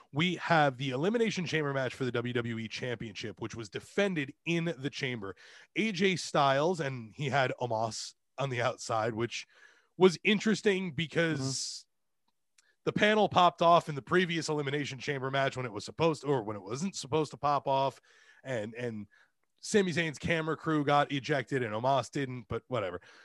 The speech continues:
Speaker 1: Jeff Hardy, Kofi Kingston, Randy Orton, Sheamus,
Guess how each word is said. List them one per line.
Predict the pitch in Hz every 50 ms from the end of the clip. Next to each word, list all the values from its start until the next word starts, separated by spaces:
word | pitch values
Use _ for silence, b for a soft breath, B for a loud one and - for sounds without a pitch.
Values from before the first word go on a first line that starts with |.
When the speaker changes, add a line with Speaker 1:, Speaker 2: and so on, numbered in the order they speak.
| b b b -
Speaker 1:
Jeff | 110 104 147 175 190 -
Hardy, | - - 165 170 170 175 196 226 - _ _ _ _ -
Kofi | - 165 160 147 202 190
Kingston, | - - 151 147 131 - - 147 135 117
Randy | 117 135 143 143 151 156 147
Orton, | 127 131 127 110 117 113
Sheamus, | - - - 156 147 139 120 120 107 -